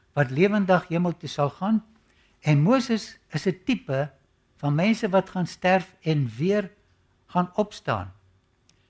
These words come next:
En wat sê een Tessalonisense vier vers vyftien tot sewentien? "Niemand sal die ander voorgaan nie, saam sal hulle opgaan."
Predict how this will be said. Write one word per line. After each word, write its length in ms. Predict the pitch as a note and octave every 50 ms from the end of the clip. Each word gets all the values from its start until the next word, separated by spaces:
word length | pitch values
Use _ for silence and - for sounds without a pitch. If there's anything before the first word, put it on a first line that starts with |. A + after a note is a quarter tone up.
| _ _
En 140 | D3 C3+
wat 200 | B2 F#3 A#3+ A#3+
sê 240 | - - B3+ A3 G#3
een 180 | G#3+ A3+ G#3+ -
Tessalonisense 680 | - F#3+ - - F#3+ E3 C#3+ - F#3 F3+ - - -
vier 340 | C3+ - - - G3+ G3 F#3+
vers 280 | - - D#3+ D3+ C#3 -
vyftien 440 | - - E3 E3 - - D#3+ D#3 -
tot 220 | - D3+ C#3 -
sewentien? 580 | - G3 G#3 G3+ G3+ F3+ - - B2 G2 F2+ F#2 _ _ _ _ _ _ _ _ _ _ _ _ _ _ _ _ _
"Niemand 400 | - B2 C#3+ G3+ A3 A#3+ A#3 -
sal 160 | - - G#3
die 140 | G3+ G3+ F#3
ander 400 | - F#3 G3 G3+ G3 - - - - _
voorgaan 540 | _ - G#3+ G#3+ G3+ F3 - - D3+ C3+ A#2+
nie, 180 | A2+ G2+ F#2+ - _ _ _ _ _ _ _ _
saam 440 | - - - - G#3 G3+ G#3+ G#3
sal 200 | F3+ - - E3+
hulle 160 | D#3 D3+ C#3+ B2+
opgaan." 460 | A#2+ A#2+ A#2 - - - G#2 F#2+